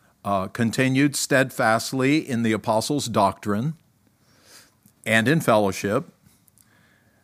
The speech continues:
Also, the house of God is a place where the ordinances are, are, um, are,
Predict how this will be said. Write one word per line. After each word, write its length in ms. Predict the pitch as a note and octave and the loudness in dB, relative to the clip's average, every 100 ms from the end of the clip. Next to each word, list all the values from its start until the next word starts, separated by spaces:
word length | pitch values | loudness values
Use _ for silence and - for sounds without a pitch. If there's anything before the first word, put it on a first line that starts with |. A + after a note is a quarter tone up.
| _ | _
Also, 360 | - D3+ - F3 | 2 4 6 4
the 140 | D3 | 6
house 280 | C#3 D3 C#3+ | 6 6 4
of 160 | D3 C3 | -4 2
God 400 | C3+ B2 D#3+ E3 | 6 8 6 4
is 260 | C#3+ B2 | -2 -2
a 60 | C3 | -4
place 560 | - B2+ C3 D#3 - C#3 | -2 0 2 0 -2 -2
where 340 | A#2+ A#2 A2+ | 2 2 2
the 180 | G#2+ A2+ | 0 -2
ordinances 1080 | C3 A#2 B2+ C#3 C#3+ - C#3 D#3 F#3 - - _ _ _ - | 0 0 0 -2 -2 -2 0 0 -2 -6 -8 _ _ _ -2
are, 640 | A#2+ A2+ A2 G#2+ G2+ G2+ - _ _ _ _ | 4 6 6 4 0 -4 -10 _ _ _ _
are, 580 | A2+ G#2 G2+ G2 F#2+ G2+ | -2 2 2 0 -2 -6
um, 540 | G2+ F#2+ F#2 F2+ F2+ F2+ _ _ _ _ _ _ _ | -6 -4 -4 -4 -6 -10 _ _ _ _ _ _ _
are, 240 | G2 G2 | -4 -4